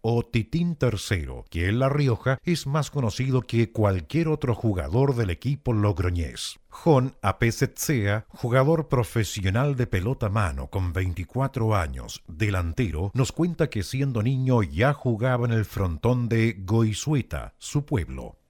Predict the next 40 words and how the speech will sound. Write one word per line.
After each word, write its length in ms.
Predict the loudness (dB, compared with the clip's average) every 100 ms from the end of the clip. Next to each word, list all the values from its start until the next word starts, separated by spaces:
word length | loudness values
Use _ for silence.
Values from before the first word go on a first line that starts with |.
| _
"Era 240 | 2 4 4
nuestro 400 | 2 0 0 0
lugar 400 | 2 2 2 2
de 120 | 2
reunión, 580 | 2 2 2 2 0 -6
era 200 | -2 0
natural 640 | 0 0 0 0 0 -2 -8
salir 580 | -6 -2 0 -2 -4 -10 _ -8
e 120 | -4
ir 220 | -2 0
a 60 | 2
dar 280 | 2 0 -2
pelotazos. 840 | -2 0 -2 -4 -6 -12 -12 -14 _ _
Teníamos 460 | -2 0 0 0 -2
seis 440 | -2 0 -2 -2
o 80 | -6
siete 480 | -4 -4 -4 -4 -4
años". 540 | -6 -10 -12 -14 -16 -20 _ -4
Afirma 440 | -2 2 2 0
que 180 | 0 0
es 140 | 0 0
un 100 | 0
deporte 520 | 0 2 0 0 0
con 180 | 2 4
un 100 | 4
inicio 540 | 4 2 -2 -2 0
difícil, 640 | 0 -2 -2 -2 -10 -12 _
porque 300 | -2 -2 0
tienes 340 | -2 0 0 2
que 120 | 2
ir 140 | 0
jugando 560 | 0 -2 0 0 0 0
gradualmente 1080 | 2 2 2 4 4 4 2 0 0 -2 0
con 160 | 0
una 240 | 2 0 -2
pelota 520 | -2 0 0 -4 -4
cada 320 | -4 -2 -2
vez 320 | -4 -4 -4 -4
más 160 | -2
dura. 500 | -2 -2 -4 -10 -14